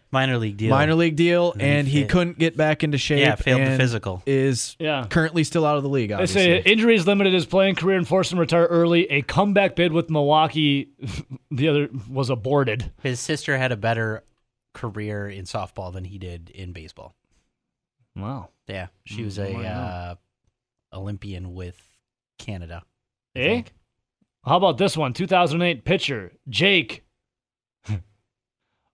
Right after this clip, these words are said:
Speaker 3: I'm gonna
Speaker 2: Odorizzi.
Speaker 3: Odorizzi. I was gonna butcher his
Speaker 2: Currently
Speaker 3: name.
Speaker 2: in the major leagues. I think he was with the Twins last year. Never pitched for the Brewers.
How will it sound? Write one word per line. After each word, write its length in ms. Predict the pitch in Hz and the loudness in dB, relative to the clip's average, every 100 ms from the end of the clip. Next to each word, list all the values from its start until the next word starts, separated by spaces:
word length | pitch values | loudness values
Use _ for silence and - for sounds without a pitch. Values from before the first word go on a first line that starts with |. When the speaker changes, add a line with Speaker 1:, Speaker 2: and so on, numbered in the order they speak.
| _ | _
Speaker 3:
I'm 280 | - 85 131 | -12 -10 0
gonna 60 | 135 139 | 2 4
Speaker 2:
Odorizzi. 540 | 135 135 131 156 147 | 4 4 2 2 0
Speaker 3:
Odorizzi. 760 | 160 170 165 143 160 131 107 80 | 2 4 6 6 4 2 -2 -4
I 40 | 131 | -4
was 100 | 127 | -4
gonna 120 | 127 | -4
butcher 260 | 110 - 139 | -4 -2 2
his 20 | |
Speaker 2:
Currently 340 | 185 196 190 185 | 4 4 2 2
Speaker 3:
name. 80 | |
Speaker 2:
in 40 | 175 | 2
the 60 | 165 | 2
major 320 | 160 156 156 | 2 2 2
leagues. 280 | 147 156 139 | 2 2 0
I 60 | 131 | -2
think 180 | 147 147 | -2 -2
he 100 | 143 | -2
was 180 | 123 | -2
with 500 | 127 135 135 127 - _ | -2 -2 -2 -4 -8 _
the 280 | 117 117 123 | -16 -8 -6
Twins 380 | - 143 147 151 | -6 -6 -4 0
last 300 | 156 151 - | 0 0 0
year. 200 | 165 156 | 0 0
Never 340 | 131 135 135 | -2 -2 -2
pitched 280 | 120 131 117 | -2 -2 -2
for 80 | - | -6
the 60 | 101 | -8
Brewers. 420 | 104 69 101 | -10 -14 -16